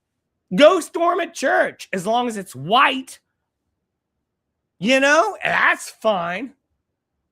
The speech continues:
There might be an ice agent in that white church. Go storm it.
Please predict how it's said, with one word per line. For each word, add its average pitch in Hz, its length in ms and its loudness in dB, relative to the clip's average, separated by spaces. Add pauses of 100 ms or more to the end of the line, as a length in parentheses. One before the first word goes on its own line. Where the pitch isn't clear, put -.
(1200)
There 269 220 4
might 311 380 4
be 269 140 0
an 220 240 -2
ice 427 420 -4
agent 165 560 -6
in 180 160 -6
that 165 220 -6
white 156 440 -8
church. - 560 -8 (560)
Go 285 280 0
storm 466 500 -6
it. - 100 -8